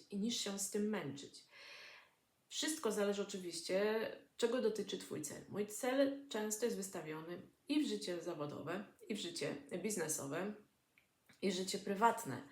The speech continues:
Wobec czego, y, trochę to trzeba rozdzielić, ale myślę, że bez względu na to, jaki cel sobie wyznaczasz, zawsze warto prosić o pomoc.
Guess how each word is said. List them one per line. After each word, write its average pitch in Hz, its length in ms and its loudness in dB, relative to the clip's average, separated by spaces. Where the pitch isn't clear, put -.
Wobec 190 440 0
czego, 180 640 4
y, 175 640 -2
trochę 202 260 2
to 202 100 -2
trzeba 185 260 0
rozdzielić, 180 800 0
ale 185 560 4
myślę, 214 300 4
że 220 460 6
bez 185 100 0
względu 226 300 6
na 220 140 4
to, 226 120 -2
jaki 202 540 0
cel 185 420 4
sobie 175 280 -2
wyznaczasz, 175 540 -2
zawsze 226 440 -2
warto 185 320 0
prosić - 400 -8
o 139 40 -8
pomoc. - 600 -10